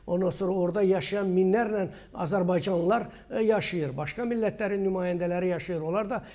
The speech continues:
bu münasibətləri görüb Azərbaycanı müdafiə etməlidirlər. Azərbaycanın haqq yolunda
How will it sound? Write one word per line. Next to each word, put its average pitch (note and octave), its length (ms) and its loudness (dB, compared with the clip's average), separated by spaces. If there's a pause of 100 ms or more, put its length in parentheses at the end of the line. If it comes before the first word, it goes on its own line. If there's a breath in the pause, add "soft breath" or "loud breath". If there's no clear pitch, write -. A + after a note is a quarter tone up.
(140 loud breath)
bu F#3 180 4 (180 loud breath)
münasibətləri F#3 800 2
görüb F#3 320 0
Azərbaycanı F3 540 -2 (480 loud breath)
müdafiə F3+ 480 2 (100)
etməlidirlər. F3 640 -2
Azərbaycanın F3 560 -2 (260 loud breath)
haqq B3 380 4
yolunda G3 540 4